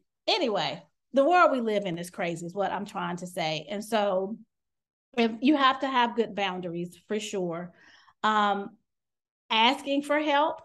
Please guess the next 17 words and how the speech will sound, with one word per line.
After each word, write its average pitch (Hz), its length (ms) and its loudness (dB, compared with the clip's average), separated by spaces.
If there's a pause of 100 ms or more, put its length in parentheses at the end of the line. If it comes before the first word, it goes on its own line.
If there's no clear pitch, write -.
(400)
when 240 240 4
you 240 140 4
need 226 340 2
it, 330 240 -2 (800)
delegating. 277 880 4 (920)
You're 240 280 2
a 254 100 4
boss, 247 480 4
but 226 240 -4
yes, 254 480 2 (120)
if 220 180 0
you 262 100 -2
get 254 200 -2
hit 277 200 0
by 247 160 0
a 233 40 -2
bus, 254 500 -2